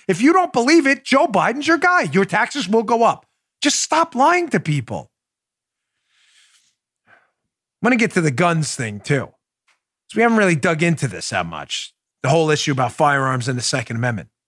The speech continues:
I'm hearing this from some Democrats out there, too. I haven't heard it lately because they're trying to sideline the issue completely, 'cause they don't wanna scare people in, in congressional districts that are swingy,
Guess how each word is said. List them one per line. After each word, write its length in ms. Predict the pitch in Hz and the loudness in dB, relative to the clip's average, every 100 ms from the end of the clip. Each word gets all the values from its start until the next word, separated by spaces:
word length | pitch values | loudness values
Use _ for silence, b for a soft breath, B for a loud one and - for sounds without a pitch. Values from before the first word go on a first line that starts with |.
| _ _ _ _ _ _ | _ _ _ _ _ _
I'm 140 | 185 214 | -2 2
hearing 300 | 254 277 254 | 4 4 2
this 200 | 277 - | 0 0
from 200 | 160 147 | -4 -2
some 180 | 160 147 | -2 0
Democrats 560 | 147 143 - 143 131 | 0 0 -2 -4 -2
out 180 | 147 139 | -2 0
there, 120 | 151 | -2
too. 200 | - 175 | 0 0
I 40 | 143 | 2
haven't 220 | 247 262 | 0 2
heard 180 | 254 226 | 2 2
it 140 | 175 | 0
lately 340 | 165 175 190 202 | 0 0 0 0
because 180 | 180 | 0
they're 100 | 147 | 0
trying 200 | 135 165 | 0 -2
to 60 | 147 | -2
sideline 520 | - 156 151 151 151 | -2 0 0 0 0
the 120 | 151 | 0
issue 200 | 151 - | 0 0
completely, 600 | 143 127 131 147 170 196 | -4 -4 -2 0 2 0
'cause 760 | 185 _ _ _ _ _ _ - | 0 _ _ _ _ _ _ -2
they 60 | 165 | 0
don't 100 | 165 | 2
wanna 120 | 147 | 0
scare 300 | - 165 156 | -2 0 0
people 400 | 160 175 170 165 | 2 0 2 2
in, 180 | 139 127 | 2 -2
in 160 | 127 | -4
congressional 560 | 123 139 139 147 - 165 | -4 -2 0 -2 0 -2
districts 500 | 139 165 - 165 - | 0 0 0 -2 -2
that 160 | 143 131 | -2 -2
are 40 | |
swingy, 580 | 113 - 151 180 202 | -4 -2 2 2 2